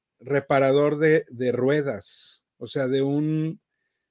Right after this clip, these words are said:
pues, de, de un, de un, de un trabajador que se dedicaba a reparar y hacer ruedas de carretas, o sea,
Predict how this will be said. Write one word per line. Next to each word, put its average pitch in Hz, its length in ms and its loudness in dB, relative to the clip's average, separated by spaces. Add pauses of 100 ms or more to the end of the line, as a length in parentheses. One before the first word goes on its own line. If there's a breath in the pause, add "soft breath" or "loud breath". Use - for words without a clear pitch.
(200)
pues, 120 180 -8
de, 135 340 -2
de 135 220 0
un, 170 680 0
de 151 220 0
un, 156 300 0
de 147 80 2
un 160 400 0
trabajador 160 800 4
que 156 100 -6
se 147 160 -2
dedicaba 147 580 0
a 135 200 -6
reparar 135 540 -2
y 151 40 0
hacer 143 280 -2
ruedas 147 500 0
de 131 140 -2
carretas, 131 1040 -4
o 127 100 -16
sea, 127 460 -4